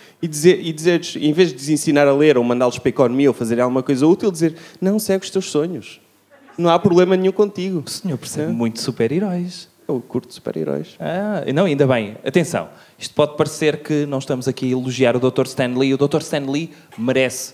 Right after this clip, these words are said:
Speaker 2: ser elogiado, é uma pessoa de sucesso, sobretudo porque criou super-heróis, eh, que deu ocupação a adolescentes virgens, não é? E enquanto eles estavam ocupados com bonecos, pelo menos não entravam em escolas para cometer massacres.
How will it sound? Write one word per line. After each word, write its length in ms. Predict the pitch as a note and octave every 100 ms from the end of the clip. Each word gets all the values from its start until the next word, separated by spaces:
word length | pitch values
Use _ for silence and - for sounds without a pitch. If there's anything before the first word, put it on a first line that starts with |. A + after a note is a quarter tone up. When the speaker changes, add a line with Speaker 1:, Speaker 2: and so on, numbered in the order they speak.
| _
Speaker 2:
ser 300 | - C#3 B2+
elogiado, 560 | B2+ B2 A2+ A2 A2+ A2+
é 40 |
uma 120 | G#2
pessoa 340 | G#2+ - C3 A#2
de 120 | -
sucesso, 440 | - A#2+ B2+ - - - -
sobretudo 520 | - G3 E3+ G3+ -
porque 180 | G3 -
criou 240 | E3+ E3+
super-heróis, 840 | - D#3+ E3 D3+ D#3 E3+ G#3 - - - - -
eh, 260 | D3 F3 E3+
que 120 | - D#3 E3 D3+
deu 160 | D3 D#3+
ocupação 800 | E3+ - E3+ D#3 F3 E3+ F3+ -
a 80 | E3+
adolescentes 580 | E3 D#3+ - E3 E3+
virgens, 640 | A#2 A#2+ C#3+ A#2 G2 - - - _ -
não 80 | G2+
é? 180 | A#2+ C#3+ - - - - - - - - -
E 100 | A#2+
enquanto 280 | C#3+ E3 D3+
eles 120 | D#3+
estavam 320 | - E3 D3+ D#3
ocupados 480 | D#3 - E3 -
com 220 | - C#3 B2+
bonecos, 580 | A#2+ C#3 F3 F3+ -
pelo 260 | - F3 F3
menos 320 | F3 F3+ F3+
não 140 | E3 F3+
entravam 440 | F3 F3+ E3 F3
em 40 | F3
escolas 560 | - D#3+ C#3+ D3+ C#3+
para 280 | - C3+ C#3+
cometer 360 | - C#3 C3+ C3+
massacres. 680 | C3+ - G#2+ - - -